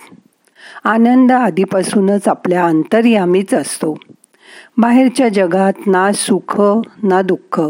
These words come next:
ते तर आपल्या विचारांमध्येच असतं. आपलं मन त्यातनं बाजूला झालं की खरा आनंद आतूनच प्रगट होतो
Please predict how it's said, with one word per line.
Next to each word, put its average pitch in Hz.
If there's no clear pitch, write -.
ते 247
तर 269
आपल्या 214
विचारांमध्येच 233
असतं. 180
आपलं 220
मन 214
त्यातनं 208
बाजूला 170
झालं 190
की 240
खरा 180
आनंद 165
आतूनच 247
प्रगट 156
होतो 165